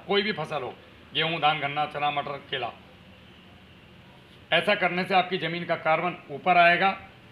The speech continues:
आपकी ज़मीन स्वस्थ होती जाएगी और धीरे धीरे आप रसायन की मात्रा को कम करते चले जाएंगे और दो साल के बाद आप ऑर्गेनिक किसान कब बन गए आपको पता भी नहीं चलेगा। यूरिया, डीएपी, पोटाश, गोबर की तीन गुना खाद में मिला के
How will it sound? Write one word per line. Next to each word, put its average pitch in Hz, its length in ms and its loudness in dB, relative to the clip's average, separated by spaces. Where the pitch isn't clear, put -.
आपकी 160 260 0
ज़मीन 165 260 -4
स्वस्थ 165 300 -6
होती 165 220 -6
जाएगी 160 340 -2
और 165 140 -4
धीरे 180 220 0
धीरे 165 180 -2
आप 165 160 0
रसायन 165 360 -4
की 165 120 -8
मात्रा 156 320 -4
को 160 140 -8
कम 165 200 -4
करते 147 300 -8
चले 131 240 -8
जाएंगे 123 360 -6
और 139 140 -6
दो 165 160 -4
साल 147 200 -4
के 135 120 -8
बाद 151 220 -2
आप 147 160 -4
ऑर्गेनिक 139 400 -8
किसान 139 320 -6
कब 170 180 -2
बन 170 160 0
गए 175 140 -2
आपको 156 260 -4
पता 139 220 -10
भी 135 80 -12
नहीं 131 140 -14
चलेगा। 104 300 -14
यूरिया, 151 280 2
डीएपी, 147 380 -4
पोटाश, 180 540 2
गोबर 160 260 0
की 170 140 -8
तीन 160 220 -8
गुना 160 160 -4
खाद 147 220 -4
में 151 80 -6
मिला 143 280 2
के 202 180 0